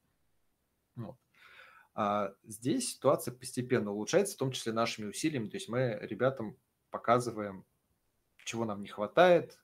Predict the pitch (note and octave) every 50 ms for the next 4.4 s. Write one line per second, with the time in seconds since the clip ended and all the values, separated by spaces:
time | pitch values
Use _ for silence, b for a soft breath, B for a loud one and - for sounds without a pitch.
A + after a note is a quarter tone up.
0 | _ - - G#2+ - _ - A2+ G#2+ G#2+ - D3+ E3 E3+ C#3+ B2 - - B2 A#2
1 | A2+ A#2 A#2 G#2 - A#2 - - A#2 - - A#2+ A2+ A2 G#2+ - - - _ _
2 | _ _ - - A#2 B2 C3 C3 B2 B2+ - A2 - G2+ - G2+ - - C#3 C#3
3 | - - G#2+ G2+ G2+ G2+ G2+ G2+ _ - - - G#2+ G#2 - - - A2 G2 F#2+
4 | - _ - - - - G#2